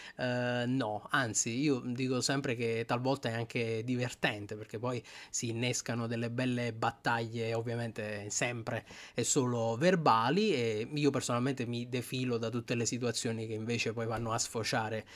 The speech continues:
in altro, e, e quindi no. E poi siamo tantissimi, perché a Napoli siamo tantissimi juventini, eh.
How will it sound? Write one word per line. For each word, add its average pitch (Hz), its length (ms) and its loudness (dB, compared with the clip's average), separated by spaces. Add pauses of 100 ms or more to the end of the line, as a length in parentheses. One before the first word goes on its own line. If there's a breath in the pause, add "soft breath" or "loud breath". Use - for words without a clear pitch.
(300 loud breath)
in 139 140 4
altro, 151 600 6
e, 139 560 6
e 139 100 -4
quindi 190 280 6
no. 107 200 2
E - 80 0
poi 262 160 10
siamo 160 260 6
tantissimi, 113 800 0
perché 131 360 -2
a 139 60 -6
Napoli 143 420 2
siamo 131 340 -2
tantissimi 117 300 -4
juventini, 107 1000 -6
eh. 131 140 -4